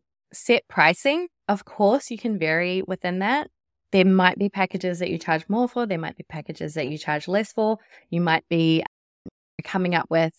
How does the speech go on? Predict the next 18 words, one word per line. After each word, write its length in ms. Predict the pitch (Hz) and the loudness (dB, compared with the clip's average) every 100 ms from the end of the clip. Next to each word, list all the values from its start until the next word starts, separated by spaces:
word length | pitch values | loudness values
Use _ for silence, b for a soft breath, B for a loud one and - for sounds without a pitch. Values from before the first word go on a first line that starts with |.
| - | -8
a 140 | 160 | -8
custom 420 | - 196 190 208 | -4 -4 -2 -2
package 480 | 196 185 - 196 185 | -2 -4 -2 -2 -2
for 140 | - 190 | -6 -4
particular 420 | 190 190 - 185 | -4 -4 -2 -2
projects, 500 | - 180 175 175 - | 0 -2 0 -2 0
whatever 320 | 185 180 196 | -2 0 0
it 100 | 220 | 2
is, 220 | 165 175 190 | 4 2 2
but 160 | 208 - _ _ _ - | -2 -2 _ _ _ -6
having 340 | 247 233 226 - | -2 -2 -2 -4
a 80 | |
rough 360 | 151 160 165 - | -2 0 0 -2
guideline 580 | - 147 160 - 214 247 | -8 -4 -4 -2 0 0
of 120 | 202 170 | -2 -6
what 160 | 165 | -8
you 140 | 175 180 | -8 -10
choose, 500 | - 156 190 277 | -6 -4 -2 -4